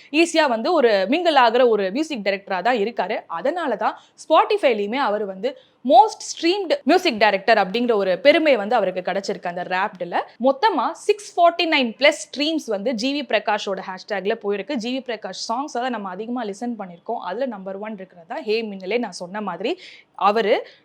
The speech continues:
ட்வென்டி ஃபிஃப்த் ஃபிலிம் வந்து சியான் விக்ரமோட தாண்டவம், ஐம்பதாவது படம் வந்து நம்மளோட தளபதி விஜயோட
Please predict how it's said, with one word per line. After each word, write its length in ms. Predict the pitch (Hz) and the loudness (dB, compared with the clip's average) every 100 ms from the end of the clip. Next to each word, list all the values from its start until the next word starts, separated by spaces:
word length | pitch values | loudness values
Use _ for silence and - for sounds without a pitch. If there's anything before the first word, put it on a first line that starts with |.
| _ | _
ட்வென்டி 260 | 302 370 453 | 2 8 8
ஃபிஃப்த் 280 | 403 403 - 330 | 8 2 -2 0
ஃபிலிம் 240 | 277 285 | 0 0
வந்து 460 | 247 196 220 349 - _ _ _ _ - | -2 2 2 2 -2 _ _ _ _ 2
சியான் 280 | 349 403 381 | 8 8 8
விக்ரமோட 560 | 262 294 302 247 233 | 0 4 4 4 0
தாண்டவம், 600 | 254 214 220 208 175 226 - _ | 4 4 6 2 -2 -10 -18 _
ஐம்பதாவது 560 | 247 330 427 392 330 269 | 0 6 10 10 8 4
படம் 260 | 247 294 | 4 6
வந்து 420 | 254 214 247 320 - | 2 2 0 0 -4
நம்மளோட 320 | 220 214 208 | -2 -2 2
தளபதி 420 | 240 262 269 240 | 2 6 6 4
விஜயோட 720 | 214 220 311 285 214 208 214 | -2 0 2 4 4 4 2